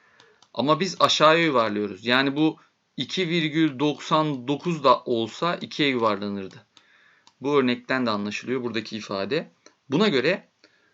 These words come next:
altıgen içerisinde iki basamaklı, ha, A B iki basamaklı. Bu arada arkadaşlar,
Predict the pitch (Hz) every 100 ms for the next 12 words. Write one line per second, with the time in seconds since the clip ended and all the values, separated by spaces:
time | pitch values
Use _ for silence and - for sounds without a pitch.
0 | _ _ _ _ _ _ _ _ _ _
1 | _ _ - 139 143 151 165 165 156 123
2 | 113 - 110 110 - - 123 120 117 107
3 | - 107 104 98 117 120 135 131 123 110
4 | 107 117 156 185 160 175 156 135 - -